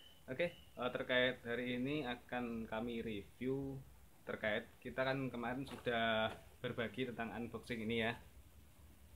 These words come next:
Ini, jadi G S E nol nol sembilan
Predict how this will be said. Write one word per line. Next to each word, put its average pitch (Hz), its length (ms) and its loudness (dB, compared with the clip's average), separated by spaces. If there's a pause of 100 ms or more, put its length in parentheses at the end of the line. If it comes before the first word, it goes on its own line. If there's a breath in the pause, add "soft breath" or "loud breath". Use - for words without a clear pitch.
(200)
Ini, 117 240 0 (320)
jadi 113 180 -2 (920)
G - 0 - (160)
S - 160 -6
E 123 160 6 (640)
nol 117 160 2
nol 113 80 2
sembilan 107 480 0